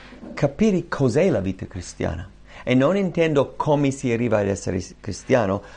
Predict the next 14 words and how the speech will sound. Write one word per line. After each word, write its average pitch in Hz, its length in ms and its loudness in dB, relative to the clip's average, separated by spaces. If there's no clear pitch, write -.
ma 175 120 2
cos'è 151 480 2
la 123 180 2
vita 135 640 -2
cristiana. 101 760 -4
Perché - 260 0
se 180 280 2
abbiamo 233 380 2
un 190 120 0
concetto 156 720 -2
sbagliato, 117 840 0
un 117 120 -4
concetto 120 540 -2
vago, 117 640 0